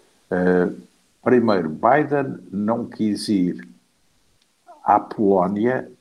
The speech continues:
tinha que ir à Polónia, mas não quis ir à Polónia sem primeiro ir a Kiev, porque não quis dar a noção de que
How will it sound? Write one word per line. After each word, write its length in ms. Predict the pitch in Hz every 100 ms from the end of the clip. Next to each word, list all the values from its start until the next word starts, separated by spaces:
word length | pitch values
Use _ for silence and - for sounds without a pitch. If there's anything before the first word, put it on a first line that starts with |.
| -
tinha 340 | 170 143 113
que 180 | - 110
ir 80 | 107
à 120 | 107
Polónia, 680 | 104 107 95 92 101 117 131 - _ _ _ _ _ _ _ _
mas 280 | 92 98 120
não 200 | 131 147
quis 300 | - 117 101
ir 160 | 110
à 100 | 104
Polónia 600 | 113 110 104 110 127 123
sem 340 | 120 - 127 120
primeiro 540 | 113 127 110 127 120
ir 180 | 127 127
a 80 | 135
Kiev, 420 | - 92 - - - _ _ _
porque 580 | 98 101 - 107 104 104
não 240 | 92 117 101
quis 320 | 117 110 -
dar 280 | 107 98 92
a 80 | 95
noção 720 | 98 - - 104 110 127 131 - _ _ -
de 240 | 98 120 107
que 600 | - - 117 135 143